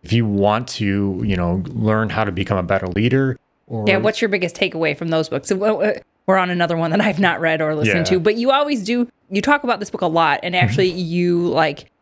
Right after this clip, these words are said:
Speaker 2: send clips of it to our son, who's seventeen,
Speaker 1: <laughs>
Speaker 2: who,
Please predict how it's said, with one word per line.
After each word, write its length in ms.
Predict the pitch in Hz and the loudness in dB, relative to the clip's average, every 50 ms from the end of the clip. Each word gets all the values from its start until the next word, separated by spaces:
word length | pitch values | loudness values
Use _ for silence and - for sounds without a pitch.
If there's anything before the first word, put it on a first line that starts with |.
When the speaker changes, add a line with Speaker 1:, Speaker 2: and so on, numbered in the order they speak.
| _ _ _ | _ _ _
Speaker 2:
send 320 | - - 220 196 185 165 - | -2 0 0 0 0 -2 -6
clips 340 | - - - - - - 190 | -4 -2 -2 -2 0 0 -2
of 100 | 175 156 | -2 -2
it 100 | - - | -2 -4
to 120 | - 180 170 | -2 -2 0
our 140 | - - | -2 -2
son, 440 | 160 - - - - 170 160 143 156 156 | -4 -8 -6 -2 -2 -2 0 -2 -4 -4
who's 200 | 175 160 160 - | -4 -4 -4 0
seventeen, 680 | - 175 131 135 127 - - - 202 175 175 180 202 226 - - 202 190 | 0 2 4 4 2 2 4 4 4 4 4 2 2 2 0 -2 -6 -6
Speaker 1:
<laughs> 120 | - - | -6 -2
Speaker 2:
who, 400 | - 240 262 226 208 202 196 | 0 4 6 6 6 6 4